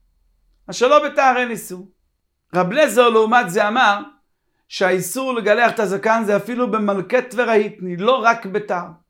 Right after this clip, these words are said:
אלא גם בצורות אחרות של השחטת הזקן. אז עכשיו, על פי זה אמרנו ככה, "לפי רבנן שכל האיסור הוא רק בתער, אז כשהתורה דיברה על המצורע שצריך לגלח,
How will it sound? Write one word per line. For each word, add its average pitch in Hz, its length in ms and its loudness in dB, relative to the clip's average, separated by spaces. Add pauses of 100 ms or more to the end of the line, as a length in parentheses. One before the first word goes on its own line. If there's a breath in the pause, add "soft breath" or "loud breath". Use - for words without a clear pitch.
(720)
אלא 226 200 -8
גם 247 320 -2
בצורות 240 500 -4
אחרות 226 340 -4
של 214 140 -4
השחטת 180 480 -6
הזקן. 160 420 -10 (2500 soft breath)
אז 123 120 -16
עכשיו, 214 400 -2
על 165 80 -4
פי 233 180 -12
זה 190 160 -2
אמרנו 185 340 -2
ככה, - 260 -10 (840)
"לפי 311 320 -4
רבנן 185 500 2
שכל 190 360 -2
האיסור 190 460 -2
הוא 185 160 -6
רק 165 140 -4
בתער, 180 580 -4 (840)
אז - 60 -20
כשהתורה 208 560 -2
דיברה 233 400 2
על 226 60 -2
המצורע 196 640 -2
שצריך 180 320 -14
לגלח, 170 760 -4